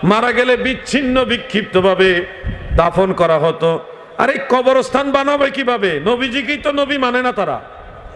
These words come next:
আল্লাহ রসুলকে তারা রসুল মানতো? কাফেররা মানতো না। নবীজি নামাজ পড়লে, সেজদা দিলে নবীজির পিঠ মুবারকের উপর এনে মরা উটের নাড়ি ভুড়ি ঢেলে দিত,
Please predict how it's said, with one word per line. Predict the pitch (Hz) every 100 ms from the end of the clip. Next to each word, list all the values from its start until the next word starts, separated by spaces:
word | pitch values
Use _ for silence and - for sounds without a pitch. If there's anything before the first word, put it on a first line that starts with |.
| - - - - -
আল্লাহ | 190 240
রসুলকে | 240 240 277 247 269
তারা | 269 254
রসুল | 262 262 277
মানতো? | 233 247 269 311 226 202
কাফেররা | 208 240 277 392 - - - - -
মানতো | 294 381 392 392
না। | 247 117 151
নবীজি | 240 262
নামাজ | 262 269 294 285
পড়লে, | 277 277 269 226 - - - -
সেজদা | 208 302 269 294
দিলে | 277 262
নবীজির | 262 254 254
পিঠ | - 285 285
মুবারকের | 269 262 254 247 247
উপর | 240 226
এনে | 226 220 -
মরা | 180 196 240 247 208 196
উটের | 247 226 254 202 - - - - -
নাড়ি | 156 214 262 262
ভুড়ি | 220 262
ঢেলে | 202 226 269
দিত, | 240 -